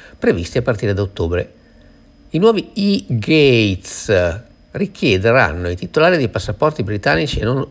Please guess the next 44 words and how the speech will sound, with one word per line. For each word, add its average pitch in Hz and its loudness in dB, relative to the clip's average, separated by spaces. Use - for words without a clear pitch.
U 113 0
E 107 0
di 190 -6
sottoporsi 175 -4
a - 0
controlli 151 -4
delle 156 -4
impronte 165 0
digitali 151 0
e 170 -2
scansioni 165 -4
facciali, 90 0
secondo 151 0
un 98 -4
sistema 104 -2
di 107 -4
ingresso-uscita 127 -2
dell'U 104 2
E 90 0
definito 107 -2
E - 0
E 95 2
S. - 0
Il 143 2
ministro 175 2
ha 170 4
avvertito 139 0
che 127 -2
tali 151 0
misure 170 -2
potrebbero, 151 0
tra 139 -2
virgolette, 120 -2
"disturbare 123 0
l'ordine 104 2
pubblico", 82 -6
poiché 95 -4
ogni 101 -2
passeggero 123 -2
dovrà 117 2
fornire 120 -2
il 92 -2
proprio 127 0
nome 104 2